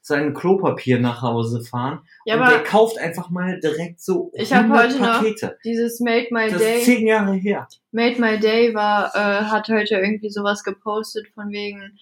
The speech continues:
Speaker 2: ähm, die Bundesregierung hat jetzt beschlossen, dass alle Haushalte, die mehr als zehn Packungen Klopapier zu Hause haben, als öffentliche Toiletten gelten. <laughs> Wär auch ziemlich geil.
Speaker 1: Ja.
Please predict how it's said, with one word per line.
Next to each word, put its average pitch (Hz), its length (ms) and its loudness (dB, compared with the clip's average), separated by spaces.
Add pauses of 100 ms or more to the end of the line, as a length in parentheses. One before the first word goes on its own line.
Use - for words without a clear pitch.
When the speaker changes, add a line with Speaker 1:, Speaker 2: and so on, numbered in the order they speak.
(380)
Speaker 2:
ähm, 202 600 2 (580)
die 196 60 -2
Bundesregierung 208 920 2
hat 208 140 0
jetzt 196 220 -6
beschlossen, 202 580 0
dass 196 220 2
alle 190 320 2
Haushalte, 202 600 0
die 196 120 -2
mehr 196 220 2
als 190 280 0
zehn 202 380 0
Packungen 208 360 -2
Klopapier 208 640 0
zu 202 140 -2
Hause 190 300 0
haben, 190 260 2
als 180 240 0
öffentliche 190 480 -2
Toiletten 185 500 0
gelten. 165 480 2
<laughs> - 1300 -4
Wär 202 240 6
auch 208 160 -2
ziemlich 185 420 -10
geil. 175 320 -2
Speaker 1:
Ja. 131 320 2